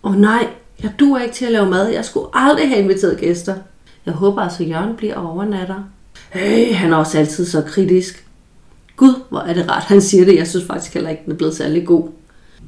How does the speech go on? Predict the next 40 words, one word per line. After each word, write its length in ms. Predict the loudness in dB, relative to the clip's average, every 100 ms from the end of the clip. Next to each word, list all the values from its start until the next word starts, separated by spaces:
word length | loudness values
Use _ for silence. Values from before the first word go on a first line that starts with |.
| -20 -20 -12
"Nå, 120 | -8 -6
fedt, 420 | 4 4 4 -2 -6
så 160 | -2
er 40 | 2
der 80 |
mere 160 | 2 0
sovs 280 | -2 -6 -6
til 140 | -2
mig. 180 | 0 -2 -4 -14 -20 -20 -20 -20 -20 -20 _ -8 -2
Hmm, 300 | 2 2 0 -2
huskede 340 | -2 -2 -4
jeg 140 | -4 -4
nu 140 | -2
at 80 | -4
tjekke 300 | -4 -6 -4
Aula?" 340 | -4 -4 -4 -6 -10 -20 -20 _ _ -20 -20 _ _
Hvad 100 | -18 -14
fanden 520 | -4 4 4 4 2
bilder 220 | 4 4
han 200 | 4 -2
sig 180 | -2 -2
ind, 140 | -2 -4
som 200 | -2 0
om 100 | 2
han 160 | 2 2
kunne 140 | 4
lave 120 | 6
en 100 | 6
bedre 260 | 6 4 4
sovs 300 | 0 -2 -2
selv? 260 | 2 2 2 -4 0
<laughs> 180 | 0 0 -12 -20 -20 -20 _ _ _ -20 -20 -20 -20 -6
Han 180 | -2 0
siger 220 | 2 2
det 120 | 2
bare 220 | -2 -6 -4
for 120 | -4
at 80 | -4
såre 320 | -2 -2 -2
mig. 140 | -4